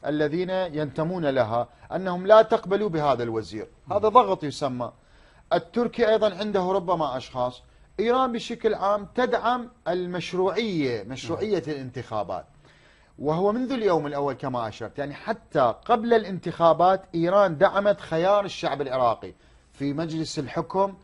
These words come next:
Speaker 1: رغم أنها ربما كانت تحمل بعض الملاحظات، أنا لا أعلم، لكن هي دعمت خيار المرجعية والشعب العراقي منذ اليوم الأول وإلى اليوم.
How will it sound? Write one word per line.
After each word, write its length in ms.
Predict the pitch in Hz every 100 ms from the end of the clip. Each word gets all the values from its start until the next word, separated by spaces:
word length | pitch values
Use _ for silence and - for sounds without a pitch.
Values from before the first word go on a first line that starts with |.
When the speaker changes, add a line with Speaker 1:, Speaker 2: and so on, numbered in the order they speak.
| _ _ _
Speaker 1:
رغم 260 | 185 214 233
أنها 280 | 233 220 220
ربما 380 | 208 220 214
كانت 460 | 208 240 262 240 -
تحمل 280 | 196 175 160
بعض 220 | 151 135
الملاحظات، 600 | 131 123 113 120 139 143
أنا 140 | 147
لا 180 | 156 185
أعلم، 420 | 165 113 120 147 160 _ _
لكن 260 | 156 165 202
هي 200 | 202 214
دعمت 460 | 175 226 233 233 -
خيار 380 | 175 185 185
المرجعية 640 | 165 151 151 117 143 190 202
والشعب 400 | 165 - 143 117
العراقي 400 | 101 107 92 139
منذ 240 | 233 226
اليوم 300 | 208 170 165
الأول 320 | 170 214 226
وإلى 300 | 214 180 139
اليوم. 300 | 120 117 101